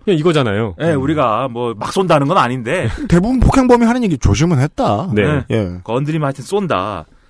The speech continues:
Speaker 2: 그리고 계엄의 선포에는 이제 이것도 이제 어떻게 선포하면 된다는 게 나와 있어요. 국방부가
Speaker 3: 음.
Speaker 2: 비상대책회의를 통해서 지금이 선포 요건인가 아닌가를 검토를 먼저 하시고,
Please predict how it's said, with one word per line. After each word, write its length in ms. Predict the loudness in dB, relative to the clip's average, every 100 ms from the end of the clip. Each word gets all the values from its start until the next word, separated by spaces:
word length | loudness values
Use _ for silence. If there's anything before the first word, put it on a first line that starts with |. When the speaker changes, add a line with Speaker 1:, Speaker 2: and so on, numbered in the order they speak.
| _ _
Speaker 2:
그리고 400 | -2 0 0 -2 _ _ -2
계엄의 400 | 4 4 4 0
선포에는 800 | -2 2 2 2 0 0 -2 -4
이제 200 | -4 -2
이것도 320 | 0 0 -2
이제 260 | -2 -2 -2
어떻게 340 | -2 -4 -4
선포하면 440 | -2 -2 -2 -2
된다는 360 | -4 -4 -2 -2
게 80 | -4
나와 220 | -2 -4
있어요. 240 | -8 -14 -16
국방부가 640 | -14 -2 0 0 -2 -2 -2
Speaker 3:
음. 60 | -6
Speaker 2:
비상대책회의를 800 | -6 -4 -4 -6 -8 -6 -6 -6
통해서 500 | -8 -8 -4 -2 -4 -10 -20 _
지금이 300 | -6 -4 -4
선포 320 | -4 -2 -2
요건인가 520 | -2 -2 -4 -2 -2
아닌가를 380 | -2 -4 -4 -4
검토를 380 | -6 -6 -6 -6
먼저 260 | -6 -6
하시고, 480 | -6 -8 -2 0 -2